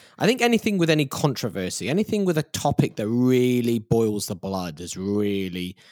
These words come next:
allowed us to kind of, i-, in my opinion, compete at on top form. You know, outrage, I think, creates good content on our part. So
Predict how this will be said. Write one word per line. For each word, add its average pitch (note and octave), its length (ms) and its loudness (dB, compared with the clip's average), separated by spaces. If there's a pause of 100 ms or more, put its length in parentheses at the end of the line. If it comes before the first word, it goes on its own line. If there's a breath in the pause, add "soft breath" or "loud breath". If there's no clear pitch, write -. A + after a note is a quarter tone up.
(140 soft breath)
allowed G#2 480 -2
us G2+ 200 -4
to - 100 -12
kind B2 280 -2
of, A2 140 -4 (160)
i-, C#3+ 240 -4 (260)
in D#3 160 2
my C#3+ 160 4
opinion, A#2 520 0
compete - 420 -2
at A2+ 160 -6
on B2+ 160 2
top - 260 -2
form. F#2 380 -2 (400 soft breath)
You C3 100 2
know, A2 300 2 (1000)
outrage, B2 840 2
I B2 80 -2
think, B2+ 280 -4
creates A2+ 760 0 (560)
good C3 320 4
content G2+ 580 -4
on F2+ 80 -6
our F#2 180 -8
part. E2+ 300 -6 (380 loud breath)
So C#3 380 6